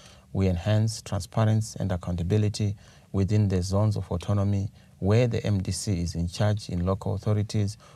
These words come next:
We want to show evidence of excellence, the template of excellence in our leadership. And this is different. So that's the key fight number one we have. The key fight number two we have is a people's government and legitimacy. As you may know,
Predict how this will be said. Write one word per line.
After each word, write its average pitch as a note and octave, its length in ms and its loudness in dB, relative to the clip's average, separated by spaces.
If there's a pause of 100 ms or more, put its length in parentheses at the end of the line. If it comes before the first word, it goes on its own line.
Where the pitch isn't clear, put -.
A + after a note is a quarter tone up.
(120)
We G2 80 0
want A#2+ 340 4
to - 60 -8
show A2 500 2 (380)
evidence A2 840 2
of - 200 -6
excellence, A2 500 0
the G#2+ 80 -4
template A2+ 480 -2
of - 160 -8
excellence A2+ 560 -2 (280)
in F#2+ 120 2
our F#2+ 140 4
leadership. G2+ 420 0 (160)
And F#2 240 -4
this C#3+ 480 0
is F#2+ 140 -4
different. A2 420 -2
So G#2 240 0 (320)
that's B2 220 4
the F2+ 140 -4
key G#2+ 200 -2
fight F#2+ 400 -2
number F#2 240 -2
one E2+ 300 -4
we E2+ 80 -4
have. F2 380 -6
The G#2+ 100 -4
key - 280 0
fight C#3+ 320 2
number A#2+ 260 0
two F#2 340 0 (340)
we A2 140 0
have A#2 200 2
is D3 140 -4
a C#3+ 60 0
people's C#3 320 -2
government F#2 560 -6 (180)
and G#2+ 160 0
legitimacy. F#2+ 640 -2 (380)
As G#2+ 180 2
you B2+ 80 2
may A#2 180 2
know, D2+ 260 -4